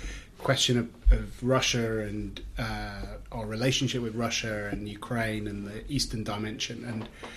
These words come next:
one of the fascinating things about, um, the crisis is that it's brought two things out. First of all, it has, uh,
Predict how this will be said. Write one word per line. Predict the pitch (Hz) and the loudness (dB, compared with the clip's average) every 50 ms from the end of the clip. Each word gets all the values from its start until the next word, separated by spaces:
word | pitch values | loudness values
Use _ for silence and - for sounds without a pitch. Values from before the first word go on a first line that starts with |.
| - - - - - | -14 -14 -14 -4 2
one | 117 123 131 | 6 8 8
of | 131 113 | 8 8
the | 113 120 113 110 107 | 6 4 4 4 0
fascinating | - - - - 135 127 - - 123 120 117 113 113 - 113 107 | -4 -2 4 6 6 6 6 6 4 4 4 2 0 -2 -2 -2
things | 107 - 131 123 120 117 110 104 98 - - - - - - - | -2 2 2 4 4 4 2 0 0 -2 -2 -2 -6 -8 -10 -8
about, | 131 - - 120 117 113 110 113 110 110 - - - - - - - - - 143 | -8 -4 0 2 2 4 2 0 0 -2 -2 -4 -4 -4 -8 -10 -12 -12 -6 -4
um, | 131 117 110 107 101 101 95 - - - - - - - | -2 -2 -2 -2 -4 -6 -8 -12 -14 -18 -20 -20 -8 -4
the | - 120 | -2 -2
crisis | 117 - - 170 165 156 - - 127 113 - | 0 4 6 6 8 8 6 4 2 0 0
is | 123 113 - | 0 0 0
that | - 120 | 0 0
it's | 117 117 | -2 -2
brought | 113 - - 135 127 135 - - | -4 -2 0 0 0 0 0 0
two | - - 135 | 2 4 4
things | 127 - 127 117 110 113 | 4 4 2 2 4 6
out. | 131 123 90 90 - | 4 4 4 2 0
First | - 135 131 127 - - | 4 6 6 6 6 4
of | 123 110 113 | 0 0 0
all, | 117 110 107 101 - - - - - - - - - - - - - - | 0 0 0 -2 -4 -10 -16 -20 -18 -18 -18 -18 -18 -18 -20 -16 -6 -2
it | 127 120 113 107 - - - - - - | 0 0 0 0 -2 -4 -6 -4 -2 2
has, | 143 135 127 117 113 101 - - - - - - - - - | 4 4 4 4 4 2 2 2 0 0 -6 -12 -14 -8 -4
uh, | 131 120 113 107 104 104 | -4 -2 -2 -2 -4 -6